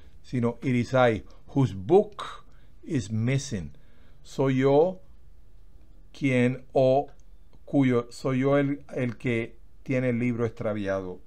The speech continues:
o perdido. Muy bien. Ok, hemos llegado al final de estos temas bien interesantes. Recuerden que hemos tratado en el día de hoy, hemos tratado el tema de la pronunciación de algunos fonemas que representan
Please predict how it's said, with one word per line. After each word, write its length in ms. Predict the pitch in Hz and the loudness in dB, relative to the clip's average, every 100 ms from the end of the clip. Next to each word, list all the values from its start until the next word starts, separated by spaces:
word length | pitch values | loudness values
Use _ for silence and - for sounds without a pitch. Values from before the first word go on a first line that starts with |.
| - | -12
o 300 | 113 110 110 - - | -8 -6 -6 -8 -10
perdido. 680 | 107 104 98 98 92 80 - - _ _ _ - | -10 -8 -8 -8 -8 -12 -16 -20 _ _ _ -18
Muy 220 | 135 147 | -12 -8
bien. 360 | 113 104 85 73 - - - - - - - - - - - - | -6 -6 -8 -14 -18 -18 -16 -16 -16 -16 -16 -16 -16 -16 -16 -12
Ok, 160 | 131 160 208 226 185 - | 0 6 10 10 8 0
hemos 220 | 110 127 131 | -2 0 2
llegado 380 | 139 135 135 | 4 6 8
al 100 | 139 | 6
final 600 | 135 131 120 139 170 196 | 4 0 4 6 6 4
de 140 | 226 156 | 0 -4
estos 320 | 120 123 - | -2 -4 0
temas 280 | 143 131 113 | 0 2 2
bien 240 | 120 127 | 2 2
interesantes. 800 | 123 131 110 104 123 165 143 165 | 0 0 -2 0 2 2 2 0
Recuerden 640 | 135 113 117 113 117 143 139 | 0 -2 2 2 2 0 -2
que 180 | 107 | -2
hemos 260 | 104 110 104 | 0 0 -2
tratado 500 | 117 104 117 120 113 | -4 0 4 6 6
en 60 | 113 | 2
el 120 | 98 | 0
día 200 | 107 101 | -2 0
de 100 | 95 | 0
hoy, 420 | 101 151 170 214 - - - - - - | 4 4 4 0 -8 -18 -18 -18 -18 -6
hemos 280 | 120 113 113 | -2 0 0
tratado 400 | 117 107 113 113 | -2 2 4 2
el 100 | 95 | 2
tema 320 | 120 120 123 | 2 4 4
de 100 | 113 | 2
la 140 | 101 | 0
pronunciación 920 | - 95 95 - 95 - 120 131 147 | -2 -4 -6 -6 -8 -4 0 2 2
de 120 | 117 101 | 0 0
algunos 380 | 92 110 113 | 0 0 0
fonemas 540 | - 101 110 143 147 147 | -2 -4 0 2 0 0
que 140 | - | -2
representan 840 | 101 98 98 107 107 104 107 101 | -4 -4 -6 -4 -4 0 0 -2